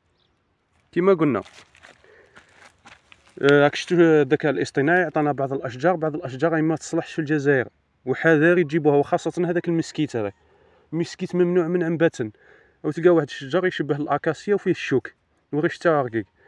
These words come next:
هو صح مفيد للارض، ي-، يمد، آه، النيتروجين، ومفيد، آه، ومفيد للحيوانات، بروتين عالي، بصح خطير جدًا لانه نبات غازي وراح يقضي على النباتات المحليه، تسمى ممنوع منعا باتا.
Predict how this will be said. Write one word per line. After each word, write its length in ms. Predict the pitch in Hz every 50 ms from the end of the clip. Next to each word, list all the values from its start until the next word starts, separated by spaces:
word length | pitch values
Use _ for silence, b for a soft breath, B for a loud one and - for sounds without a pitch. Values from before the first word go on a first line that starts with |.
| b b b b -
هو 160 | 165 185 185
صح 240 | - - 196 - -
مفيد 360 | 175 170 156 - 170 147 135
للارض، 360 | 143 143 135 131 120 120 127
ي-، 720 | 139 143 139 139 135 127 127 123 117 117 113 110 123 123
يمد، 320 | 127 143 143 135 123 117 127
آه، 440 | 139 135 127 127 123 123 120 117 117
النيتروجين، 760 | 113 120 127 127 - 135 127 127 113 120 143 170 196 226 233 b b b b b b b b b -
ومفيد، 540 | 139 151 156 147 - - 160 151 127 120 143
آه، 240 | 139 135 131 127
ومفيد 440 | 127 127 139 143 131 - 131 117 117
للحيوانات، 840 | 127 127 131 123 123 - 127 127 127 123 120 120 120 113 107 107 - - _ _ _ _ _ _ b b b b b b b b b b b b b b _ -
بروتين 380 | 156 139 139 135 - 143 135 123
عالي، 320 | 113 139 156 175 190 - -
بصح 380 | 131 147 - - - 147 -
خطير 340 | - - 143 - - 147 139
جدًا 280 | 131 135 139 123 123 127
لانه 360 | 127 139 165 147 143 139 135
نبات 360 | 139 135 127 139 135 - 135
غازي 420 | 120 135 143 135 127 151 185 190 b b b b b b b b b b b b -
وراح 280 | 123 131 139 151 - 156
يقضي 260 | 147 - - 143 156
على 100 | 139 147
النباتات 440 | 156 151 139 143 151 - 170 - -
المحليه، 500 | 165 160 151 - 151 135 123 113 104 92 _ _ _ _ - _ -
تسمى 200 | - 143 165 156
ممنوع 380 | 160 156 160 160 170 170 147
منعا 260 | 151 170 160 156 156
باتا. 400 | 170 151 160 160 - - 113 107